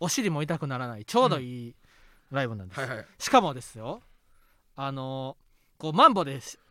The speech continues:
Speaker 1: 終わりが九時っていうことで、良き、良き計らいよ。で、六時開演に時間変えてみますかっていう提案もあったんよ。
Speaker 2: うん。
Speaker 1: 六時開演な、の九時終わり。だから公演時間三時間のまま、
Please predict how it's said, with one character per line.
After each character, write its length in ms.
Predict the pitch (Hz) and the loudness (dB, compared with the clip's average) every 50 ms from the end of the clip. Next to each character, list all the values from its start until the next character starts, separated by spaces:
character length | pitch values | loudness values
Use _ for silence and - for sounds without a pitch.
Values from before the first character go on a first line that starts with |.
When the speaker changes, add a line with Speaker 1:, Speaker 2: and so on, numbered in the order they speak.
| _ - | _ -2
Speaker 1:
終 120 | - 294 320 | 4 8 10
わ 80 | 320 | 10
り 100 | 320 311 | 10 8
が 120 | 285 277 - | 8 4 4
九 140 | - 320 277 | 4 2 0
時 100 | 269 202 | 0 -2
っ 40 | |
て 140 | - _ 135 | -8 _ -10
い 40 | 127 | -10
う 60 | 123 117 | -10 -10
こ 100 | 127 104 | -12 -12
と 100 | 117 123 | -4 0
で、 260 | 226 269 226 - - _ _ _ _ _ _ _ _ _ _ _ _ - | 2 2 2 0 -2 _ _ _ _ _ _ _ _ _ _ _ _ -4
良 200 | 202 214 339 392 | 2 2 2 4
き、 120 | 320 - 226 220 202 208 262 | 4 2 0 0 -2 -4 -4
良 160 | 240 294 349 | -2 0 0
き 140 | - - 196 | 0 0 -2
計 240 | 175 190 - 180 170 | -2 -2 -2 -2 -2
ら 100 | 156 147 | 0 -2
い 80 | 139 120 | -4 -6
よ。 140 | 101 95 _ _ _ _ _ _ _ _ | -8 -12 _ _ _ _ _ _ _ _
で、 260 | 185 254 311 240 - _ _ _ _ _ _ _ - | -4 -2 -2 -2 -2 _ _ _ _ _ _ _ -4
六 280 | 170 180 180 - 381 330 | -2 -2 0 2 2 2
時 100 | 370 294 | 2 4
開 260 | - 381 466 415 330 | 6 6 6 8 6
演 240 | 226 190 160 151 151 | 6 4 0 -2 -4
に 240 | 165 175 156 127 - _ _ _ _ _ _ _ _ _ _ _ - | -4 -4 -4 -6 -10 _ _ _ _ _ _ _ _ _ _ _ -10
時 120 | 220 262 | -4 0
間 160 | 320 262 240 - | 0 0 0 0
変 140 | - 320 330 | 2 2 2
え 60 | 339 | 2
て 100 | - 320 | 2 0
み 80 | 311 311 | 0 2
ま 120 | 302 294 | 2 0
す 80 | 269 - | 0 2
か 120 | - 285 | 2 2
っ 40 | 269 | 2
て 160 | - - 151 | 2 0 -8
い 120 | 139 127 113 | -8 -8 -8
う 120 | 104 107 - - | -12 -14 -8 -2
提 200 | 208 190 180 165 | 0 2 2 2
案 100 | 156 135 | 0 -2
も 80 | 113 | -4
あ 20 | 107 | -10
っ 40 | - | -14
た 100 | - 139 | -16 -14
ん 20 | 107 | -10
よ。 60 | 156 | -8
Speaker 2:
う 20 | 160 | -6
ん。 200 | 160 135 - - - - - _ - 196 | -6 -6 -8 -12 -16 -20 -20 _ -6 -4
Speaker 1:
六 220 | 226 220 - 269 | -4 -2 -2 -2
時 100 | 240 262 | -2 -2
開 260 | - 294 294 285 269 | 2 4 4 4 4
演 300 | 254 247 247 247 254 294 370 - | 2 0 -2 -4 -6 -10 -12 -8
な、 260 | 302 349 427 427 - - | -4 -2 0 0 -2 -2
の 220 | 349 392 - - - _ - | -2 -2 -2 -2 -6 _ -8
九 140 | - - 240 | -6 -4 -4
時 60 | 190 | -2
終 80 | 214 214 | 0 0
わ 160 | 196 170 139 | 0 0 -2
り。 160 | 110 98 - _ _ _ _ _ _ - | -4 -8 -16 _ _ _ _ _ _ -8
だ 80 | 208 | -4
か 80 | 190 165 | -4 -4
ら 60 | 151 | -2
公 240 | - - 311 311 302 | -2 -2 0 0 0
演 80 | 294 277 | 0 -2
時 80 | 311 | -2
間 120 | 262 214 175 | -2 -4 -4
三 200 | - 190 185 185 | -2 -4 -4 -4
時 80 | 190 196 | -6 -4
間 160 | - 190 170 | -4 -4 -4
の 80 | 160 151 | -4 -4
ま 120 | 160 180 | -4 -2
ま、 220 | 240 311 294 - | 0 0 0 -2